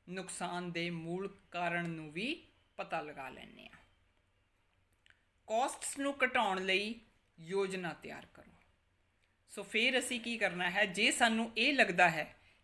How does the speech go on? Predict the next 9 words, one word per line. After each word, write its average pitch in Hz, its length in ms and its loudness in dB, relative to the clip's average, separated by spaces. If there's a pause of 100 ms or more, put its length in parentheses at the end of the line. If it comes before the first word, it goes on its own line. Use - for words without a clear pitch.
(140)
ਕਿ 240 120 -4
ਸਾਡਾ 190 560 0 (460)
ਕਾਸਟ 233 360 -2
ਪ੍ਰਾਈਸ 220 400 4
ਬਹੁਤ 185 600 -2 (400)
ਜ਼ਿਆਦਾ 165 360 0
ਹੋ 175 220 -4
ਰਿਹਾ 170 300 2
ਹੈ, 170 380 -2